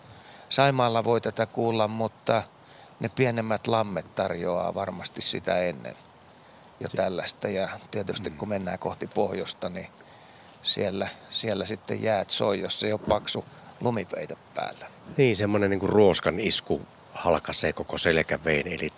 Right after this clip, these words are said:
Speaker 2: silloin tulee, tulee railoja. Ja suurimmat jään sinfoniat on yleensä keväällä, kun jäänpinta ensiksi sulaa, jäätyy ja sitten taas aamulla sulaa, niin silloin se alkaa se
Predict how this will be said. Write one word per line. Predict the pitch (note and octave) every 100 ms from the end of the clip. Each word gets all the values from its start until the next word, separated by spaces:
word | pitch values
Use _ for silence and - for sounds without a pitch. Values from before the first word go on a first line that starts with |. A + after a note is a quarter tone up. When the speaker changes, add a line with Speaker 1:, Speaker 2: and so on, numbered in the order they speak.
| -
Speaker 2:
silloin | - F2+ D#2 D2+
tulee, | E2 D#2 D#2 D#2 -
tulee | - E2 D2+
railoja. | E2+ D#2 D#2 D2 - - - - - - F2 - -
Ja | G#2+ F2 E2 - - A#2
suurimmat | G#2 F2+ E2+ - - - - - -
jään | F2+ F2 E2+ E2 -
sinfoniat | - F2 - E2+ E2 -
on | F2 -
yleensä | F2 E2+
keväällä, | F#2+ G2+ F#2 F2 D2+ D#2
kun | E2 D#2
jäänpinta | D#2+ D#2 D2+ D2+ D#2+ -
ensiksi | D#2 -
sulaa, | - G#2 F2+ E2 D2+ - - - - - -
jäätyy | F2+ D2+ - D2+
ja | D2+ D2
sitten | - - D#2+ -
taas | D#2+ -
aamulla | - D#2+ D2 D2+ - - - - - - -
sulaa, | - D#2+ C#2+ D2
niin | -
silloin | - - D#2 D2
se |
alkaa | C2+ D2 -
se | D#2